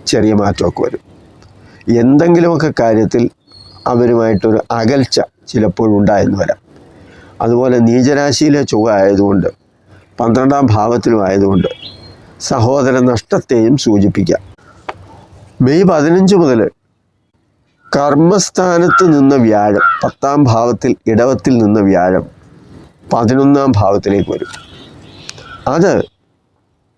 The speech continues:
ഒരു നല്ല കാര്യമായിട്ട് തന്നെ നമുക്ക് ആലോചിക്കേണ്ടതായിട്ട് വരും. കാരണം പതിനൊന്നിൽ വരിക എന്ന് പറയുമ്പോൾ സന്താന വിഷയത്തിൽ ഉണ്ടായിരുന്ന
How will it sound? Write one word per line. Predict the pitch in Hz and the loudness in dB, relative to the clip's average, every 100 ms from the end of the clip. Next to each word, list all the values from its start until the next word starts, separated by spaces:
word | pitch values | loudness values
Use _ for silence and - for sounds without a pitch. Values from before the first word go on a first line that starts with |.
| _ _ | _ _
ഒരു | 123 117 110 | 0 2 2
നല്ല | 110 120 139 165 156 | 0 2 2 2 0
കാര്യമായിട്ട് | 107 98 104 101 92 98 | 0 0 0 0 -2 0
തന്നെ | 92 95 | 0 0
നമുക്ക് | 90 90 90 - - _ _ _ - - - | 0 0 -2 -6 -8 _ _ _ -20 -20 -8
ആലോചിക്കേണ്ടതായിട്ട് | - 110 110 101 98 101 87 82 - | -2 0 2 0 0 -2 0 -2 -2
വരും. | - - - - - - | -6 -8 -20 -20 -20 -6
കാരണം | 123 123 117 | -2 0 0
പതിനൊന്നിൽ | 120 113 127 139 143 156 127 | 0 0 2 2 2 2 2
വരിക | 113 104 | 2 2
എന്ന് | 117 120 | 2 2
പറയുമ്പോൾ | 101 101 101 104 | 2 2 2 0
സന്താന | 104 107 110 123 139 147 156 | -2 -2 0 0 0 0 0
വിഷയത്തിൽ | 127 - 110 101 - 117 | 0 0 -2 0 -2 0
ഉണ്ടായിരുന്ന | 104 104 107 107 104 107 | 2 2 2 2 2 2